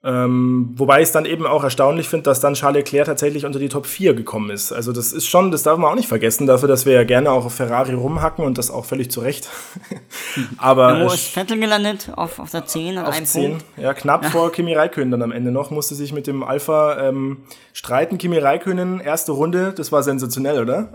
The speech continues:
Speaker 1: <laughs> Also ich bin von
Speaker 2: Ja.
Speaker 1: fünfzehn auf sechs vorgefahren,
Speaker 2: Ja.
Speaker 1: weil, und, äh, da können wir ja auch mal kurz über die Strecke reden. Es ist ja das erste Mal in Portimao gewesen.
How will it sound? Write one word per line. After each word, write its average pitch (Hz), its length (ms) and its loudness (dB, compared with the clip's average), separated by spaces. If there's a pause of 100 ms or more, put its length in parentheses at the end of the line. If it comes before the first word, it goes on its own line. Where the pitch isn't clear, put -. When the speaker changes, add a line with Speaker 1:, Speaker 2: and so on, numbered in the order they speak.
Speaker 1:
<laughs> 113 120 2
Also 139 240 0
ich 147 220 -2
bin 135 100 -4
von 135 140 0
Speaker 2:
Ja. 156 80 6
Speaker 1:
fünfzehn 190 280 4
auf 143 120 0
sechs 151 260 -2
vorgefahren, 170 540 0
Speaker 2:
Ja. - 80 -16 (400)
Speaker 1:
weil, 160 380 6
und, 156 200 -8
äh, 156 160 -2
da 151 120 -4
können 175 160 -4
wir 202 80 2
ja 160 40 4
auch 156 100 -2
mal 160 120 -6
kurz 180 180 -6
über 156 80 -6
die - 100 -10
Strecke 175 380 -6
reden. 123 340 -6
Es 123 140 -10
ist 151 160 -4
ja 151 80 -2
das 139 120 -2
erste 143 240 -6
Mal 151 280 -2
in 180 140 -6
Portimao 165 480 -4
gewesen. 170 580 -6